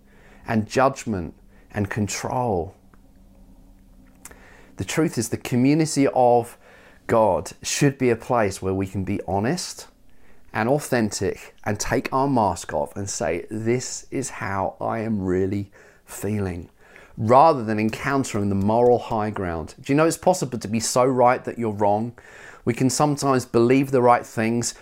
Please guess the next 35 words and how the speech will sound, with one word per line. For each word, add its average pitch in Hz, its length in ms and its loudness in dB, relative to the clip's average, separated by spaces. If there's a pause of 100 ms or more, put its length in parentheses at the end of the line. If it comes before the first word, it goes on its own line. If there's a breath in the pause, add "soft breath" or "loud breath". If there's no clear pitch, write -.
but 113 120 2
not 113 180 2
actually 113 360 -2
express - 580 -2
the 98 100 -8
spirit - 520 2
of 107 120 -4
what 110 180 2
we 110 140 -4
believe. 101 720 -4 (480 loud breath)
But 190 100 2
the 127 80 -4
church - 380 4
should 135 180 0
be 127 140 2
a 113 60 2
place 135 400 0
that - 160 -4
both 117 260 0 (180 loud breath)
believes 143 560 4
what 110 140 2
is 101 180 0
right, 95 380 2 (240 loud breath)
but 110 80 0
also 110 340 2
does 110 480 2
what 104 160 0
is 98 180 -4
right. 95 400 -2 (300 loud breath)
That 127 160 2
we, 120 300 4 (160 loud breath)
we 120 100 2
express - 600 0
the 113 160 2
heart 127 640 4